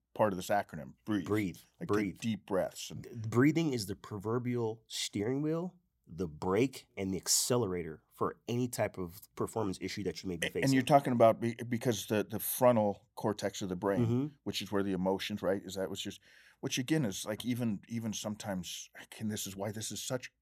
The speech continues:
Speaker 1: this is such a great conversation for everyday life, not just
Speaker 2: Mm-hmm.
Speaker 1: athletics. You know, you, someone says something to you, and it just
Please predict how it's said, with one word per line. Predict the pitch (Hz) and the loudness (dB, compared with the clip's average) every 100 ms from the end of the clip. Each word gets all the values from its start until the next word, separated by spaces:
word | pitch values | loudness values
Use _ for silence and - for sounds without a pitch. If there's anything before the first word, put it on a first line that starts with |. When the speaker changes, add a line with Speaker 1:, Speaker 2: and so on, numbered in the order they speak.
| _ - - - | _ -20 -14 -6
Speaker 1:
this | 123 | -2
is | 120 | 2
such | 160 156 | 2 2
a | |
great | 120 110 | -2 -2
conversation | - 113 92 - 127 104 | 0 -2 0 0 -2 -2
for | - - | -6 -4
everyday | 131 123 101 | -2 0 0
life, | 85 127 117 | 0 -2 -2
not | 98 98 | -2 -2
just | 104 104 | 0 0
Speaker 2:
Mm-hmm. | 87 | -2
Speaker 1:
athletics. | - 135 - - - - _ _ - _ | -2 -2 -2 -6 -14 -16 _ _ -20 _
You | 113 | 0
know, | 131 127 117 | 4 4 2
you, | 127 123 - | -2 -4 0
someone | - 131 131 | 0 0 0
says | - 135 | 0 0
something | - 143 151 147 | 0 -4 -4 -4
to | 156 | -2
you, | 156 170 - _ _ _ _ | -2 -4 -10 _ _ _ _
and | 104 113 | -4 -2
it | 131 | -2
just | - 123 113 | 0 -2 -2